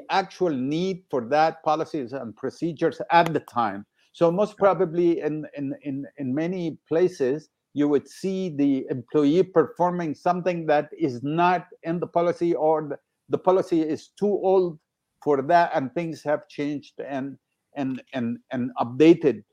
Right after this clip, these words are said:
Speaker 1: but not reflected in the policies and procedure. So being compliance auditor,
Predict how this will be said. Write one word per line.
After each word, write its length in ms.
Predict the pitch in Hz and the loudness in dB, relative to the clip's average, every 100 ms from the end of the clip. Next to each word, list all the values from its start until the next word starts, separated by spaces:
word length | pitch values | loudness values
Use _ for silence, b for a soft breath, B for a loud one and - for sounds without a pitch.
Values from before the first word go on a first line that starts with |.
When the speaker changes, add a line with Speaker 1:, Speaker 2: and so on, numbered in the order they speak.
| _ | _
Speaker 1:
but 300 | - 143 143 | 2 2 2
not 320 | 151 147 175 - | 0 0 0 -2
reflected 600 | 165 - 147 151 160 131 | -4 -2 -2 -2 -4 -4
in 140 | 127 | -6
the 60 | 107 | -8
policies 500 | - 131 127 - 98 | -6 -6 -6 -8 -12
and 140 | 107 - | -14 -14
procedure. 600 | - 92 - 104 104 - _ _ | -16 -14 -14 -14 -14 -20 _ _
So 420 | _ - 175 180 180 _ _ _ - 131 | _ 2 4 2 -4 _ _ _ -18 -10
being 540 | 120 214 233 214 190 165 _ _ _ _ _ | -2 0 0 -2 -4 -6 _ _ _ _ _
compliance 580 | 156 143 175 190 208 175 | -2 0 2 2 2 -2
auditor, 880 | 185 170 185 175 - 147 156 165 | 4 4 4 0 0 2 2 -2